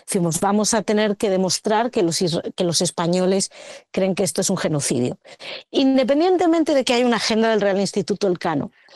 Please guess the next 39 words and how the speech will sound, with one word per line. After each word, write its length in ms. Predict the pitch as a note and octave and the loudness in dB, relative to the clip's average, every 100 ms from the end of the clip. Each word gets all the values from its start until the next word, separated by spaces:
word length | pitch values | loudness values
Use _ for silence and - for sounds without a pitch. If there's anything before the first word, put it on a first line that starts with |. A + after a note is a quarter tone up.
| - _ | -20 _
independientemente, 880 | - A#3+ G#3+ A#3 B3 C4+ C#4+ C#4 C4+ | -2 0 2 2 2 4 2 2 2
que 100 | A3+ | 2
yo 100 | G3 | 2
no 120 | G#3 | 0
sé 140 | G3 G#3 | 0 0
cómo 200 | G3 F3 | 0 0
plantearon 520 | F3 F3 F#3+ G3 F#3+ | 0 -2 0 0 0
la, 100 | F3 | 0
el 80 | F3+ | 0
estudio 380 | F#3 - C4 A#3 | 0 0 2 2
porque 220 | F#3 F#3+ | 0 -2
no 120 | F#3 | 0
he 40 | F#3+ | 0
tenido 280 | G3+ F#3 F#3 | 0 0 0
acceso 420 | D#3+ F#3 F3+ F3+ | -2 -2 -2 -2
ahora 180 | F3 E3 | 0 0
a 20 | |
las 180 | D#3+ - | -2 -2
preguntas 480 | G3+ G#3+ A#3+ G#3 | 0 0 0 0
ni 120 | F#3+ F#3 | 0 0
nada, 160 | F3+ | 0
bueno, 220 | E3 D3+ D#3 | 0 0 0
no 120 | F3+ | 2
lo 60 | |
he 40 | F#3 | 2
mirado 360 | E3+ E3 D#3 | 2 0 0
todavía, 540 | D3 D3+ C#3 C#3 C#3 - - - - - | 0 -2 0 0 -2 -6 -16 -20 -14 -2
no 100 | B3 | 0
ese 160 | A#3 | 2
es 100 | G#3 | 0
el 200 | F#3 D#3 | 0 0
tema, 280 | E3 D#3 C#3 - _ - | 0 -2 -2 -6 _ -6
y 120 | - G3+ | -2 0
que 200 | G#3+ - - | 0 -2 -8
genocidio 520 | - A#3+ A#3 D4 C#4 | 0 0 2 4 4
no 200 | A3 G3 | 4 2
es 220 | F3 C#3+ - | 2 0 -2
una 120 | - | -4
opinión. 520 | - - - F#3 F3 | -4 -4 -4 -6 -8